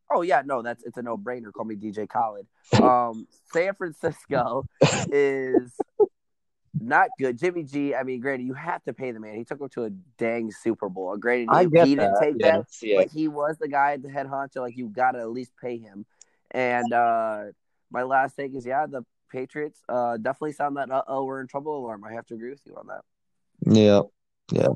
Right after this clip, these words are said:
Speaker 2: Um, there's a few games that I'm, I'm not gonna say much about 'em. I'm gonna touch on 'em. First off, the Steelers-Titans is the,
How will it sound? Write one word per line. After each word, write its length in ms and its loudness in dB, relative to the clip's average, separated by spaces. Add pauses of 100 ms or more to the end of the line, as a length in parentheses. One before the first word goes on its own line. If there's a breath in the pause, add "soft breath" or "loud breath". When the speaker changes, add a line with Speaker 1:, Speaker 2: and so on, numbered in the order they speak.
(880 loud breath)
Speaker 2:
Um, 540 4
there's 220 8
a 100 8
few 240 4
games 320 6
that 100 6
I'm, 180 6
I'm 160 6
not 160 6
gonna 160 2
say 220 8
much 220 4
about 300 8
'em. 80 6
I'm 60 6
gonna 100 6
touch 300 4
on 160 8
'em. 120 4
First 280 6
off, 140 6
the 80 -2
Steelers-Titans 920 6
is 240 4
the, 260 8